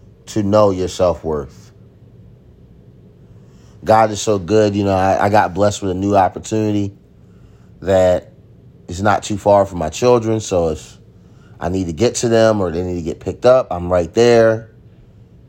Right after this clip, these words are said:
It's, you know, of course, more money. So, of course, if there's more money,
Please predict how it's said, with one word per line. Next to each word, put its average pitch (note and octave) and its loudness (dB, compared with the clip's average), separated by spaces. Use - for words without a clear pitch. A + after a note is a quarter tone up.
It's, - -6
you A2 -4
know, F#2+ 4
of F#2 -2
course, F#2+ -4
more F#2 0
money. A#2 2
So, G2 -4
of E2 -6
course, G2 -2
if F2 -8
there's F2+ -6
more F#2 0
money, C3+ 0